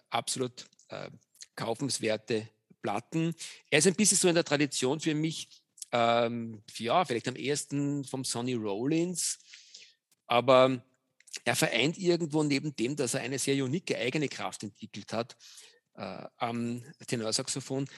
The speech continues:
vereint er irgendwie so ein bisschen the best of all worlds. Er hat ein bisschen John Coltrane in seiner Spielweise, er hat ein bisschen Wayne Short da drinnen, er hat ein bisschen Archie Shepp, also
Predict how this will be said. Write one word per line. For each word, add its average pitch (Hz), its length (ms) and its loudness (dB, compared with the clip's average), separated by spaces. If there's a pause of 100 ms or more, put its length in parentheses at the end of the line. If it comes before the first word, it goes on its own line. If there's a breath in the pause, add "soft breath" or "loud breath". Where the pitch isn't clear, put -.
(120)
vereint 170 400 -2
er 190 80 -2
irgendwie 160 300 0
so 156 120 0
ein 151 100 -2
bisschen 180 500 2
the 143 120 -4
best 139 320 2
of 147 180 -4
all 139 220 -2
worlds. 123 500 -2
Er 107 120 -4
hat 123 140 -2
ein 131 100 -10
bisschen 127 240 -6
John 120 180 -8
Coltrane 170 560 0
in 170 100 -2
seiner 147 220 -2
Spielweise, 135 800 2 (540 loud breath)
er 123 60 -6
hat 123 100 -2
ein 131 60 -2
bisschen 135 760 2 (300)
Wayne 123 260 -4
Short 139 420 0
da 175 60 -2
drinnen, 156 760 2 (1300 soft breath)
er 117 120 -6
hat 127 120 0
ein 135 80 -2
bisschen 139 280 -2
Archie 123 300 -4
Shepp, - 460 0
also - 260 -4